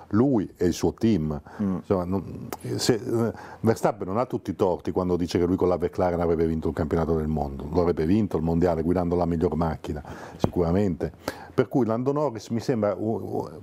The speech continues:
Speaker 1: nonostante sia un, un ragazzo veloce e anche simpatico, che gli manchi, non abbia fatto quel salto di qualità, non abbia mai avuto quella cattiveria necessaria per vincere i Gran Premi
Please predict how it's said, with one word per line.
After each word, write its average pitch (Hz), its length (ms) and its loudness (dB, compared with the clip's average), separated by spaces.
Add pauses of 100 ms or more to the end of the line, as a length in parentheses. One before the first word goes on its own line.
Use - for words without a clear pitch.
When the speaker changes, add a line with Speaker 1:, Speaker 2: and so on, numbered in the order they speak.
(140)
Speaker 1:
nonostante 120 380 0
sia 107 200 2
un, 98 320 -2
un 98 80 0
ragazzo 104 380 2
veloce 101 460 2
e 101 40 2
anche 101 200 -2
simpatico, 95 540 0
che 107 120 -2
gli 107 80 2
manchi, 135 460 0 (200)
non 117 100 2
abbia 135 200 0
fatto 120 340 -2
quel - 160 0
salto - 340 -2
di 107 80 2
qualità, 95 440 0
non 95 180 0
abbia 110 300 0 (240)
mai 135 180 2
avuto 123 260 -2
quella 101 280 0
cattiveria 123 720 2
necessaria 104 760 0 (340)
per 95 180 2
vincere 101 420 2
i 98 40 2
Gran 104 240 0
Premi 107 420 0